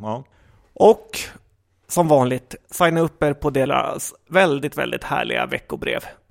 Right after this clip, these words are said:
Speaker 2: Utsikt. Vi twittrar.
Speaker 1: Ja.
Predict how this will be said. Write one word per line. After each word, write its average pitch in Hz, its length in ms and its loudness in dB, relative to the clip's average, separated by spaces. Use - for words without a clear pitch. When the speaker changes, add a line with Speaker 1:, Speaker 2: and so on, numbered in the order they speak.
Speaker 2:
Utsikt. - 1200 -4
Vi 196 140 4
twittrar. - 560 -4
Speaker 1:
Ja. 92 220 -14